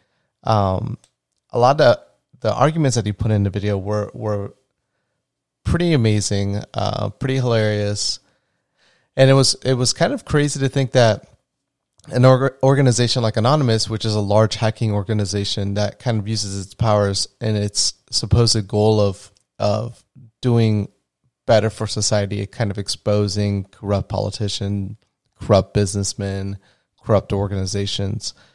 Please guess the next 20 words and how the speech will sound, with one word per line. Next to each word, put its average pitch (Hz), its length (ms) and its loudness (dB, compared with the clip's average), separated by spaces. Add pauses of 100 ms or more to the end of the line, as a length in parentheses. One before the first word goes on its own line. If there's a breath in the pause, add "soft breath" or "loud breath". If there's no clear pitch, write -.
(340 soft breath)
And, 113 600 2 (360)
um, 110 540 0 (220)
I 135 60 0
was 143 100 2
kind 196 180 2
of 262 80 -6
excited 190 380 0
for - 80 -6
that, 101 160 4
actually. - 500 -6 (240)
No 120 220 0
offense, 117 340 0
Elon, 101 380 -4
but, 101 300 0 (1120)
uh, 101 300 -8 (1300)
I 123 60 2
really 160 260 2
do 151 180 2
think 147 300 -2
that 104 500 -2